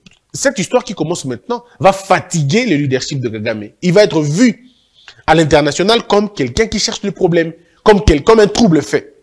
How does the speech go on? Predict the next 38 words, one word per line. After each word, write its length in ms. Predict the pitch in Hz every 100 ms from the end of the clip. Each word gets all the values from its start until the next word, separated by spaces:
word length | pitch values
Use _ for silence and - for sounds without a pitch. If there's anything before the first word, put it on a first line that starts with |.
| _ _ _ _ _ _ _ _ _ _
Omoni, 300 | - 190 175 - - -
bah, 80 | 165
vraiment, 200 | 233 240
le 100 | 196
roi, 140 | 196
la 60 | 170
trouble, 280 | - 170 147
moko 220 | 156 151
fait. 340 | - 143 - - -
Alors, 180 | 156 170
le 100 | 180
roi, 120 | 196 415
bah, 100 | 233
omoni, 200 | 262 233
le 60 |
roi, 100 | 208
trouble, 320 | - 214 156
wana, 380 | 151 156 233 - _ _ - -
et 60 |
vous 160 | 175 156
allez 160 | 151 143
dangereux, 520 | 151 147 151 165 190 - -
déjà, 280 | 147 151 170
la 80 | 143
posture, 460 | - 135 - 156
naïe. 240 | 120 101 95 _ _ -
Et 200 | 185 196 165
déjà, 480 | 165 190 233 240 - -
ces 180 | 175 160
accords 340 | 156 - 226
de, 260 | 151 139 131
de 160 | 131
l'Angola, 640 | 131 131 131 131 120 - _ _ _ -
les 160 | 131
négociations 560 | 147 143 151 147 180 226
qu'ils 220 | - 151
ont 100 | 151
eu, 220 | 147 147